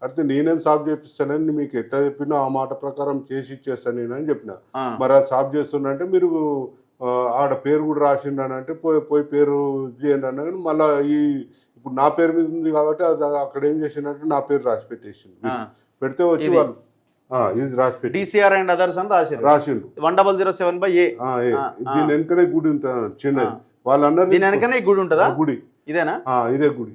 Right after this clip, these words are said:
Speaker 2: ఆ.
Speaker 1: ఇక్కడనే వాళ్ళు ఫోటోలు దిగింది కూడా.
Speaker 2: ఆ.
Speaker 1: చాలా ఫోటోలు ఉన్నాయి, ఊరోళ్ళు దిగినాయి.
Speaker 2: ఓకే.
Speaker 1: అవన్నీ ఉన్నాయి. అది ది-, దిగిన తర్వాత, "ఓ, మీరు ఆ కలర్ వేసుకొని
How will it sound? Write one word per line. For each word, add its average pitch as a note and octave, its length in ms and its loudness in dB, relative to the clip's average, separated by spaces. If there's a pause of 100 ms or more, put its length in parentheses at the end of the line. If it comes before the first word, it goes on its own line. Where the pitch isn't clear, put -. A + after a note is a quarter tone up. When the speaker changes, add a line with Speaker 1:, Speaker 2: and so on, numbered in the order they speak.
(140)
Speaker 2:
ఆ. C3+ 40 -8
Speaker 1:
ఇక్కడనే D#3 300 4
వాళ్ళు C3 280 -2
ఫోటోలు C3+ 260 0
దిగింది A#2+ 320 -6
కూడా. F#2 200 -8 (300)
Speaker 2:
ఆ. B2 240 -8
Speaker 1:
చాలా C#3+ 180 6
ఫోటోలు D#3 320 2
ఉన్నాయి, B2+ 280 -2
ఊరోళ్ళు B2+ 340 -2
దిగినాయి. A2 460 -8 (180)
Speaker 2:
ఓకే. D3+ 360 -2 (140)
Speaker 1:
అవన్నీ C#3 280 -2
ఉన్నాయి. E3+ 340 2
అది D#3 360 0
ది-, C#3 420 -10
దిగిన D3+ 300 0
తర్వాత, C#3 540 -2 (640)
"ఓ, C#3 420 -4
మీరు D3+ 300 0
ఆ C#3+ 200 6
కలర్ C#3 380 2
వేసుకొని E3 340 0